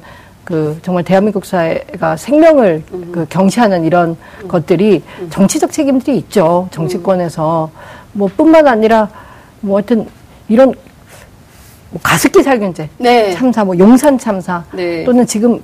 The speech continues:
Speaker 1: 계속 진행형이죠. 쌍용차 사태
Speaker 2: 네.
Speaker 1: 모든 이런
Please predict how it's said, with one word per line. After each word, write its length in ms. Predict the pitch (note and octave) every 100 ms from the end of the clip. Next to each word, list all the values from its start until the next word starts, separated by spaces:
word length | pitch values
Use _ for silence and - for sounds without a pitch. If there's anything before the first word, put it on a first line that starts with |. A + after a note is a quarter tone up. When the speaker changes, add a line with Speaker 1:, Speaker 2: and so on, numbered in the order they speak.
| -
Speaker 1:
계속 240 | - C#4 B3+
진행형이죠. 680 | - C4+ C#4+ C4+ G#3+ F3+ A3
쌍용차 720 | - C4 B3 D#4+ E4 C4+ A#3+
사태 260 | B3 -
Speaker 2:
네. 200 | A3+ F3+
Speaker 1:
모든 600 | F#3 C4 B3+ C#4+ C4+ D4+
이런 380 | G3+ F3+ F#3 G#3